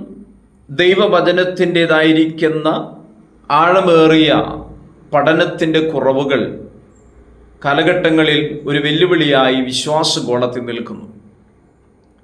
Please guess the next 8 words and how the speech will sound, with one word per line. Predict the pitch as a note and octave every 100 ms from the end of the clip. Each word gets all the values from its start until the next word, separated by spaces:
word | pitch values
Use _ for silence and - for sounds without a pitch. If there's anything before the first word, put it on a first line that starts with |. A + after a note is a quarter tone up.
| _ _ _ _ _ _ -
പലപ്പോഴും | F3 G3 G3+ G3+ G3 G3 G3+ - - - - - - _ - _ _ _ - D3
ദാവീദ് | E3 F3 G3+ G3+
പറഞ്ഞതായ | F#3 F3+ F#3 F3 F3 E3+ E3+ - - - F#3+
ഈ | G3+ F#3+
ചോദ്യം, | E3+ D#3+ D3 G#2 D#3+
സങ്കീർത്തനക്കാരൻ | E3 F#3 F#3 F3 F3 E3 E3 E3 E3
പറഞ്ഞതായിരിക്കുന്ന | D#3 E3 D#3+ D3+ D3+ D3 D3+ D3+ D3 C#3+ C#3 - - - - - - - - -
ഈ | -